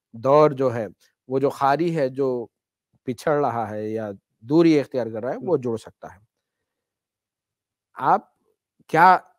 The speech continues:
Speaker 1: देखते हैं आगे, अगर इस हवाले से तवज्जो दी जाती है, तो आगे की सूरत हाल कैसे हो सकती
Speaker 2: मैं
Speaker 1: है?
Speaker 2: एक मिसाल देना चाहूँगा इसमें। इंडियन एक्सप्रेस, अ, आ, चूँकि, अ, जो भी अंग्रेज़ी, अ, अंग्रेज़ी का मशहूर अख़बार है,
Speaker 1: जी।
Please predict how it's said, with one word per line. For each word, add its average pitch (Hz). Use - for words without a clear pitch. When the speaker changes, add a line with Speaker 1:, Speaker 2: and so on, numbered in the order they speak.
Speaker 1:
देखते 139
हैं 123
आगे, 120
अगर 127
इस 151
हवाले 135
से 143
तवज्जो 147
दी 147
जाती 113
है, 92
तो 156
आगे 135
की 160
सूरत 156
हाल 143
कैसे 123
हो 101
सकती 92
Speaker 2:
मैं 185
Speaker 1:
है? 220
Speaker 2:
एक 202
मिसाल 175
देना 135
चाहूँगा 113
इसमें। 151
इंडियन 156
एक्सप्रेस, 156
अ, -
आ, 117
चूँकि, 131
अ, 123
जो 120
भी 127
अंग्रेज़ी, 120
अ, 131
अंग्रेज़ी 120
का 135
मशहूर 131
अख़बार 110
है, 113
Speaker 1:
जी। 110